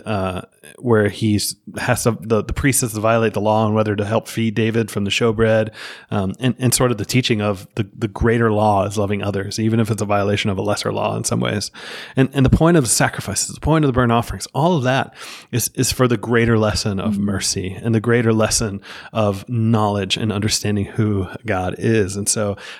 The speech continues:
Speaker 1: the people are missing that. They're going through the motions, but they're not yadaing. They're not knowing. It's, it's sort of the same thing that happens in the Sermon on the Mount where people come up to Jesus going, "Look at all these things we did."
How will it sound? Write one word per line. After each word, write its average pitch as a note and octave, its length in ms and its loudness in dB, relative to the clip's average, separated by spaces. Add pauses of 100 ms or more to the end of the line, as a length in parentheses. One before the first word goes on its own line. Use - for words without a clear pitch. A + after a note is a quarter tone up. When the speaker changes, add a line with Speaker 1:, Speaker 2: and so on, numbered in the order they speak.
Speaker 1:
the G#2 80 -4
people B2 260 2
are A2 80 0
missing B2+ 380 0
that. F#2+ 240 -10 (160)
They're B2 120 2
going C#3+ 180 2
through D3+ 140 2
the B2+ 60 2
motions, A#2+ 520 -2 (240)
but A#2+ 140 -2
they're A#2 160 4
not A#2+ 340 0 (160)
yadaing. A2 560 2
They're G#2+ 100 4
not C3 220 4
knowing. A2 500 2
It's, - 200 -4
it's - 160 -4
sort B2 160 4
of A#2 80 -2
the A#2 100 2
same A#2 640 0
thing B2+ 140 4
that A#2 100 2
happens A2+ 260 0
in A2 80 0
the A2 80 0
Sermon A#2+ 240 0
on A2+ 60 -2
the G#2 40 -2
Mount A2+ 340 -2
where G#2+ 120 -2
people A2+ 240 -4
come A#2 140 -2
up A#2 100 -2
to G2+ 80 -8
Jesus A#2 380 0
going, G#2+ 260 0 (340)
"Look C#3 120 0
at C#3+ 80 4
all B2 80 4
these A2+ 180 0
things E3+ 180 2
we G#2+ 120 2
did." F#2 320 -2